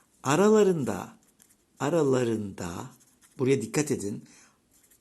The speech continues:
anlam ilgisi olması lazım. Aralarında anlam ilgisi olacak. Mesela boya, kuru, eski, gül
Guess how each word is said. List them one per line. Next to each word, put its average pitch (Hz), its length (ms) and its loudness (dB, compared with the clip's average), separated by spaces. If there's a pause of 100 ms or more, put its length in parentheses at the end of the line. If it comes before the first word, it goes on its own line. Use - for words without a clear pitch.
(160)
anlam 202 840 4 (280)
ilgisi 175 760 4
olması 151 640 4
lazım. 101 400 0 (460)
Aralarında 151 720 0
anlam 151 560 0
ilgisi 120 400 0
olacak. - 360 -6 (480)
Mesela 139 440 2 (720)
boya, 135 640 6 (1500)
kuru, 160 400 0 (1200)
eski, - 640 -2 (1120)
gül 117 320 2